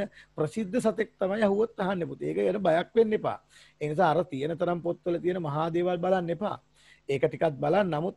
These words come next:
ඔයා මෙහෙම අනියත බයක් ඇති කරගන්න එපා. "මට මේක පාඩම් කරගන්න බැරි වෙයි. මේ හේවණැල්ල මට බැරි වෙයි. එන දේ මට බැරි වෙයි" කියලා හදාගන්න එපා.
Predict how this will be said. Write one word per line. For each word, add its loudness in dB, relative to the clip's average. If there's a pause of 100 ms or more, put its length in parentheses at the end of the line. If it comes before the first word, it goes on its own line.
(140)
ඔයා 2
මෙහෙම -2
අනියත -4
බයක් 0
ඇති -2
කරගන්න 0
එපා. 0
"මට -2
මේක -2
පාඩම් 2
කරගන්න 0
බැරි 2
වෙයි. 2 (280)
මේ 2
හේවණැල්ල 4
මට -2
බැරි 2
වෙයි. 2
එන -2
දේ 2
මට -2
බැරි 0
වෙයි" 2
කියලා 0
හදාගන්න -4
එපා. -8